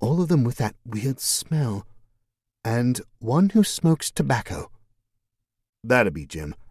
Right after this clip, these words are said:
I can't believe he smokes while in pursuit of a bunch of Indians." "I don't think he does. It just kind of sticks to him.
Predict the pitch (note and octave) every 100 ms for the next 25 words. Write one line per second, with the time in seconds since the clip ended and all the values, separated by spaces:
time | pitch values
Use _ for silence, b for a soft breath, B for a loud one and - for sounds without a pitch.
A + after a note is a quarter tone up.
0 | - _ _ _ _ _ - D#3 C3+ C#3
1 | F#2+ E2 - G2+ B2 C#3+ - F2 E2 E2
2 | - A2+ F2+ D#2+ G#2 - F#2+ B2+ B1+ -
3 | - - - _ _ _ _ _ - G#2
4 | A2+ A2 - F#2+ G2+ - A2 G2 F2+ F2
5 | B2 - - - _ b b b - -
6 | F3+ - - E3 D3+ D3 C3 - - _
7 | _ - - - - - - D#2+ F2 F2+